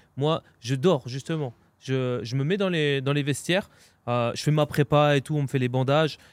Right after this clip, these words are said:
Et après, je m'a-, je m'allonge par terre, je prends un sac, je mets, euh, derrière la tête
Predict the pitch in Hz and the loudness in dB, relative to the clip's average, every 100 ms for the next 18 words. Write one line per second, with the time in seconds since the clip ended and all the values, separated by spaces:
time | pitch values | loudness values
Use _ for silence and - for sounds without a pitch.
0 | _ - 131 131 127 131 139 - 180 170 | _ -4 0 2 2 0 -2 0 0 0
1 | 131 147 151 120 147 208 208 - 190 - | 0 0 0 0 2 2 0 -2 -4 -2
2 | 165 196 - _ - - 180 - 185 156 | -2 -2 -4 _ -12 -2 -2 0 -2 -2
3 | 139 160 160 151 143 151 143 143 165 | -4 -4 -2 -2 -2 -2 -2 -2 -2